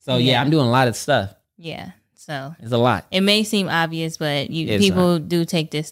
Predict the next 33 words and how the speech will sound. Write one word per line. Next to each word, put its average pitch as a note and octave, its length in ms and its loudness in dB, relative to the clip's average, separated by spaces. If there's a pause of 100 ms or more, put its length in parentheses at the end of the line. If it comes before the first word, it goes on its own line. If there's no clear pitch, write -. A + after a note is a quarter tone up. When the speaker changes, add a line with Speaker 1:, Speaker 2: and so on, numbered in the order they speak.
Speaker 2:
type D#3 220 -2
of D#3 80 -8
stuff C#3+ 220 -6
for D3 100 -10
granted. C#3+ 380 -10
Speaker 1:
They G#2 80 2
Speaker 2:
And - 80 -2
Speaker 1:
do. - 60 -2
Speaker 2:
you - 100 -4
gotta D3 420 -4 (380)
bring F#3 200 2
it E3+ 120 4
back. E3 420 -2 (380)
Bring F3 160 2
it G3+ 100 4
back F#3+ 280 2
to - 80 -12
Speaker 1:
That's G3 100 4
Speaker 2:
your F#3+ 100 6
Speaker 1:
right. B2+ 160 4
Speaker 2:
attention, F#3 320 2
to G#3+ 100 -2
Speaker 1:
Yeah. G3+ 200 4
Speaker 2:
the - 40 -6
forefront, F#3+ 600 0 (320)
you E3 100 -2
know, D#3 300 -2 (200)
'cause E3 260 -6
it's D#3+ 140 -4
really F3 280 2
amazing. D#3 420 -8 (160)
Speaker 1:
It F#2+ 140 -2
is. - 380 0